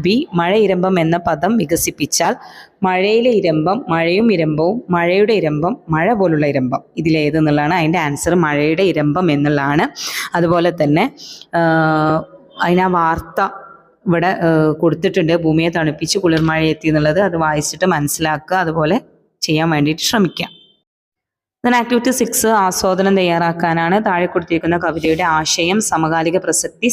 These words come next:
സന്ദേശം ഇവ ഉൾപ്പെടുത്തിയിട്ട് ആസ്വാദന കുറിപ്പ് തയ്യാറാക്കാനാണ്. ഇവിടെ ഒരു പോം-, ഏഹ്, ഒരു കവിത തന്നിട്ടുണ്ട്. പി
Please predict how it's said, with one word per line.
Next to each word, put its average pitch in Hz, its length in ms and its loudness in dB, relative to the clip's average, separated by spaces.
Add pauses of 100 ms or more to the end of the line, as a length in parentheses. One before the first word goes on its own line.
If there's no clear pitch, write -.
സന്ദേശം 196 480 0 (360)
ഇവ 277 80 2 (100)
ഉൾപ്പെടുത്തിയിട്ട് 180 600 0 (120)
ആസ്വാദന 175 480 0 (100)
കുറിപ്പ് 165 360 0
തയ്യാറാക്കാനാണ്. 160 840 -2 (520)
ഇവിടെ 180 200 0
ഒരു 175 120 -4
പോം-, 165 240 0 (180)
ഏഹ്, 156 180 2
ഒരു 160 160 0
കവിത 165 240 0 (120)
തന്നിട്ടുണ്ട്. 156 480 2 (260)
പി 180 80 0